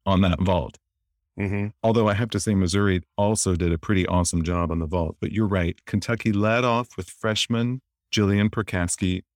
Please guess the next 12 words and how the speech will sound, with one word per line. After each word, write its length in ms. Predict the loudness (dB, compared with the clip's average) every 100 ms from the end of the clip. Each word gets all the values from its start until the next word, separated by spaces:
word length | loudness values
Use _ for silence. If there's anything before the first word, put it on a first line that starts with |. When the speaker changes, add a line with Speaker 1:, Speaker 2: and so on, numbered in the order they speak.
| _ _ -10
Speaker 1:
stick. 580 | -8 -2 -2 -4 -20 -20 _ _ _ _ _ _ _
Second 500 | -6 -2 0 2 2
up 300 | 2 0 0
was 500 | 0 2 2 -2 -4 -2
Mackenzie 460 | -2 2 2 2
Wilson 500 | 0 0 0 2 2
with 140 | 2 2
her 80 |
Speaker 2:
Wilson. 160 | 0 0
Speaker 1:
pike 140 | -2
front 260 | -2 -2 -2
half. 340 | -2 -2 -4